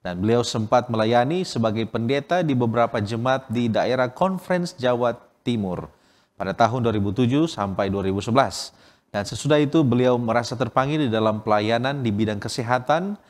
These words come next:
dan beliau membekali diri, eh, dengan beberapa pelatihan, diantaranya menjadi, eh, di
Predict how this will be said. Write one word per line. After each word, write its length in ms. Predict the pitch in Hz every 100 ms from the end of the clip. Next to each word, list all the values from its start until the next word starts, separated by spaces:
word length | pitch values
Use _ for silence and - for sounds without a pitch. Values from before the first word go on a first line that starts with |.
| _ _
dan 400 | 131 143 143 143
beliau 320 | 147 185 214
membekali 560 | 196 175 160 156 156 156
diri, 400 | 156 156 170 170 - - - -
eh, 340 | - 127 123 117
dengan 240 | 127 131
beberapa 480 | 123 123 135 151 180
pelatihan, 640 | 160 139 - 131 139 135 123
diantaranya 560 | 120 120 123 123 123
menjadi, 380 | 120 110 113 110
eh, 240 | 101 104 101
di 240 | 107